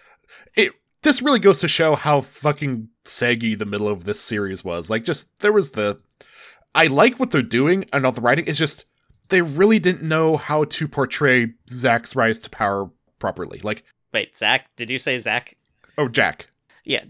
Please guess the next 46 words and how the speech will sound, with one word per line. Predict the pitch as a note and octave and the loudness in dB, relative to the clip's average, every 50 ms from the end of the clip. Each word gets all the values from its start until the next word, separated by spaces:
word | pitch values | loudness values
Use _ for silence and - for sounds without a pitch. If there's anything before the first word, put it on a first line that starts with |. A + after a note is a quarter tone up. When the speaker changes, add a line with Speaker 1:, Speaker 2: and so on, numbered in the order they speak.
| - - | -10 -4
Speaker 2:
uh, | F3+ D#3+ D3+ | -2 -2 0
Jack's | C#3 E3+ E3+ E3 - | 0 0 0 0 0
rise | F3+ D#3+ D3+ - | 0 0 0 -2
to | - G#2+ | -4 -4
power, | - A2 A2+ A2 A2 A2+ A#2 | -2 0 0 0 0 -2 -4
the | G2+ B2+ | -4 -6
contest, | - - B2+ A2+ A2+ A2 G#2+ - A#2 A2 A2 A2 - C#3+ | -4 -2 -2 -2 -2 -2 -4 -4 -2 -2 -2 -2 -2 -2
like, | C3 B2 - | -2 0 2
that | E3 D#3+ D#3 | 2 2 2
was, | D3+ D3 C#3 B2 - _ _ _ - | 2 0 -2 -4 -8 _ _ _ -6
that | C#3+ D3+ D3+ | -2 -2 -2
was | C#3 C#3+ B2 C#3 | -2 -2 -6 -4
a | |
writing | A#2+ A#2 G#2+ G#2 G#2+ G2+ G2 | -4 -2 -2 -4 -4 -8 -10
black | G2 F#2+ F#2+ - - | -8 -8 -8 -8 -10
hole. | - - B1+ - G1+ - - _ _ _ _ _ _ _ - | -14 -16 -14 -12 -12 -14 -14 _ _ _ _ _ _ _ -4
And | C#3+ C#3+ | -4 -2
the | C3 D3 | -2 0
writers | D3+ D3+ C#3+ C#3 C#3+ C#3+ C#3 C3+ - | 2 2 2 2 2 -2 -4 -6 -4
themselves | C#3 B2 A#2+ - - A#2 A#2+ A#2 F#2 G#2 | -6 -6 -4 -4 -4 -4 -4 -4 -6 -6
realized | A2 A2 A2 A2+ A2 A2 A2+ G#2+ - | -6 -6 -4 -2 -2 -2 -2 -4 -4
that | - A2+ G#2+ A2 - | -2 -2 -2 -2 0
halfway | - A2+ G#2+ - - A2+ | 0 -2 -2 -2 -2 -6
through | G#2+ - A#2+ A2 | -6 -6 -6 -8
the | G#2 A2+ | -8 -6
contests | - A#2 A2 A2+ A2 - B2 A2+ A2+ G#2+ - - - - | -4 -2 -2 -2 -2 -4 -4 -4 -4 -4 -6 -10 -10 -8
and | - G2+ G#2+ G#2 G2 - - _ _ _ _ _ | -8 -8 -8 -10 -12 -20 -20 _ _ _ _ _
maybe | - D#3 D3 B2+ B2+ B2 | -4 -4 -2 -2 -2 -4
even | A2+ G#2+ A2+ A2 | -6 -6 -8 -10
sooner, | - A#2 A2 A2 A2+ A#2 A2+ _ _ _ - - | -8 -8 -6 -4 -4 -6 -6 _ _ _ -20 -16
uh, | - A#2+ A#2+ A2 | -10 -8 -6 -6
but, | F#2 - G#2+ G2+ - _ | -6 -6 -6 -6 -6 _
you | - G#2+ | -10 -8
know, | G#2+ G#2 G2+ | -8 -6 -8
they | G#2+ | -8
were | G2+ G#2 G#2+ | -8 -10 -10
trapped | - - A2+ G2+ G#2+ G#2+ - - - _ _ _ _ _ _ - | -6 -4 -4 -2 -2 -4 -6 -10 -18 _ _ _ _ _ _ -10
and | - A2+ A2 G2+ | -8 -6 -4 -4
they | A2 | -4
had | G#2 A2+ A2+ - | -4 -4 -4 -6
to | F#2+ | -8
complete | - - - A2 G#2 G2+ - | -20 -16 -12 -12 -12 -10 -8
the | A2 G#2 | -8 -6
arc. | G2+ G2+ G#2+ G#2+ - - - _ _ _ _ _ _ _ _ - | -4 -4 -6 -8 -10 -16 -20 _ _ _ _ _ _ _ _ -10
And | C3+ C3+ B2+ | -10 -8 -4
they, | B2 C3 B2 - - | -2 -2 -2 -2 -6